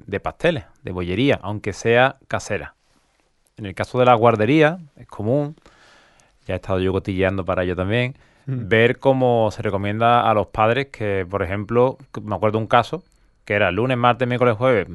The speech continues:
Speaker 1: fruta y cosas por el estilo. No sé si recuerdo alguna galleta, pero hoy el viernes se ponía que se recomendaba para, para el desayuno, para la media mañana en, en la guardería,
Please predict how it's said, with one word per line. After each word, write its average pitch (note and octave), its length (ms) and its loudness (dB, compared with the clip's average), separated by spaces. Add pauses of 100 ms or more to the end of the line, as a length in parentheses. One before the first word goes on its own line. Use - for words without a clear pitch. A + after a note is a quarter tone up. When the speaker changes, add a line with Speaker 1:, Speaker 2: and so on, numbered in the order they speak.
Speaker 1:
fruta G#2+ 500 0
y G2 40 -4
cosas G#2 200 -4
por A2 140 0
el G#2+ 80 2
estilo. D3 440 -2 (360)
No A#2+ 180 -2
sé C#3+ 220 4
si - 180 -2
recuerdo A#2+ 400 4
alguna A2 240 2
galleta, A2 540 -4 (320)
pero B2 180 4
hoy C3 100 4
el B2+ 140 2
viernes C#3+ 380 0
se B2+ 120 -2
ponía A#2+ 460 -4 (120)
que A2 100 -10
se - 100 -12
recomendaba G2+ 400 -4
para, F#2+ 480 0
para F2 160 -4
el F2+ 80 -4
desayuno, F#2+ 500 -6
para G2 120 0
la F#2+ 60 -2
media G2+ 180 -4
mañana A2+ 400 -6
en, A2+ 100 -6
en A2+ 140 -4
la A2+ 80 0
guardería, A#2+ 480 0